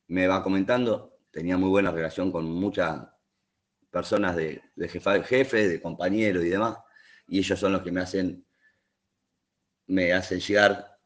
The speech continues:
la versión de que iban a echar a otro compañero, pero que el delegado general fue y le dijo al,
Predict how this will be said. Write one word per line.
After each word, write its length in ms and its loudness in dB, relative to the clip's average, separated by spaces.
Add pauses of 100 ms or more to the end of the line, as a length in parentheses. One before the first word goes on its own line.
(140)
la 180 4
versión 600 2 (640)
de 120 -4
que 80 2
iban 200 6
a 20 4
echar 240 4
a 60 6
otro 180 0
compañero, 800 0 (240)
pero 300 2
que 380 0 (100)
el 120 0
delegado 420 4
general 640 0
fue 520 2
y 120 -4
le 160 -2
dijo 380 -4
al, 200 -10